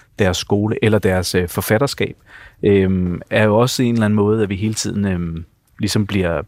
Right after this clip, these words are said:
bliver, kan man sige, anråbt eller bedt om, eller fornemmer, at vi skal være til stede og involveret med vores børn. Og det tror jeg er sådan et, øh, et krav, som, hvis jeg sk-, at man skal pege på én ting, at det, som ligesom markerer, men der er man,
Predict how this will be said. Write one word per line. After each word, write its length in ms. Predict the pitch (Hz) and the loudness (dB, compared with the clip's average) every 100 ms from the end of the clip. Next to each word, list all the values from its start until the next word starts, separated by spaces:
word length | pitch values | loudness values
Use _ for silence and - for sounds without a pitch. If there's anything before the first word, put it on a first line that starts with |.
| - | -8
bliver, 440 | 98 95 85 73 - 104 - _ _ _ _ - | -4 -2 -2 -4 -6 -12 -18 _ _ _ _ -4
kan 100 | 95 | -4
man 60 | |
sige, 220 | - - | -2 -2
anråbt 360 | 104 120 117 - | 0 2 0 0
eller 280 | 87 82 85 - - | -2 -2 -2 -4 -2
bedt 200 | 127 101 | 0 2
om, 300 | 85 - - | 0 -4 -12
eller 220 | - 71 73 | -12 -10 -12
fornemmer, 440 | - - 107 113 113 | -6 0 0 0 -2
at 140 | 90 | -4
vi 60 | 90 | -8
skal 220 | - 92 | -6 -4
være 280 | 85 78 101 - | -2 -4 -6 -10
til 120 | - | -10
stede 340 | - 92 104 | -6 -4 -2
og 60 | 92 | -4
involveret 440 | 87 80 - 95 | -4 -6 -6 -6
med 80 | 95 | -6
vores 220 | 78 85 | -6 -10
børn. 280 | - - - - - - - - | -8 -8 -8 -14 -20 -20 -20 -8
Og 80 | - | -2
det 100 | 117 | 0
tror 160 | - 123 | 2 2
jeg 80 | 110 | 4
er 40 | |
sådan 140 | 104 104 | 2 -2
et, 180 | 92 | -2
øh, 240 | 95 82 78 - - | -4 -4 -6 -10 -12
et 140 | - | -12
krav, 320 | - 101 98 | -4 -2 -2
som, 460 | - 98 87 80 73 67 - - - - _ _ | -4 -6 -6 -8 -10 -12 -14 -16 -18 -20 _ _
hvis 140 | - 107 | -8 -6
jeg 80 | 101 | -6
sk-, 160 | - 104 | -8 -8
at 80 | 101 | -6
man 100 | 98 | -4
skal 160 | 104 | -6
pege 200 | - 104 | -2 -2
på 80 | 104 | -2
én 180 | 110 104 | -6 -6
ting, 240 | - 95 | -6 -6
at 120 | 95 104 | -6 -6
det, 140 | 98 | -4
som 140 | 101 95 | -4 -6
ligesom 340 | 92 98 90 - - - - - - - - | -4 -6 -6 -10 -20 -20 -20 -18 -18 -20 -4
markerer, 460 | 107 101 - 101 101 | -2 0 -2 -2 -2
men 100 | 98 | 0
der 100 | 110 | 0
er 80 | |
man, 400 | 113 101 92 90 | 2 -2 -4 -6